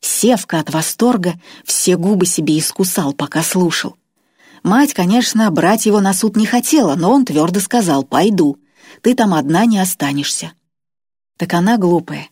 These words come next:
вместо того, чтобы обрадоваться, отчего-то разревелась и целый час сморкалась в скатерть с подсолнухами. В конце концов,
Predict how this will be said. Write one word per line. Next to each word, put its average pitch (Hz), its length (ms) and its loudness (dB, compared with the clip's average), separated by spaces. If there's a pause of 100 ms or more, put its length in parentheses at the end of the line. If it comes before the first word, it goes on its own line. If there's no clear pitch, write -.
(160)
вместо 175 400 -2
того, 180 240 -2
чтобы 165 300 -4
обрадоваться, 180 680 -2 (260)
отчего-то 196 480 -2
разревелась 180 760 0
и 151 60 -2
целый 185 340 0
час 185 320 -2
сморкалась 185 600 -2
в - 60 -8
скатерть 185 460 -4
с - 80 -8
подсолнухами. 165 920 -6 (960)
В - 80 -20
конце 190 300 0
концов, 277 500 -2